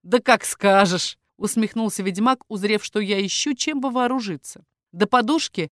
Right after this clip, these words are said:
тянуться было далеко, так что я временно оставила эту затею. Вот выздоровеет, и я его обязательно чем-нибудь огрею.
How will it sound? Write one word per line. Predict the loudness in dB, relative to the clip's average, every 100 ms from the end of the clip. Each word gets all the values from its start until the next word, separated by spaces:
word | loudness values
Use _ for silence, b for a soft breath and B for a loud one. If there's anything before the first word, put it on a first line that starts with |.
| -2
тянуться | 0 2 2 0 -2
было | 0 0 2
далеко, | 2 2 2 -2
так | 0 -4
что | -2 -2
я | 0 2
временно | 2 2 2 2
оставила | 2 0 0 0 0 -6
эту | -6 -10 -6
затею. | -6 -6 -10 -10 -12 _ _ _ _
Вот | -6 0 0 -2
выздоровеет, | -2 2 4 4 4 2 2 -2 -4 _ _ _ _
и | -8
я | 2 2
его | 4 0 0
обязательно | 0 4 2 2 2 2 0 -2
чем-нибудь | -2 -2 -2 -4 -4 -4
огрею. | -4 -6 -6 -8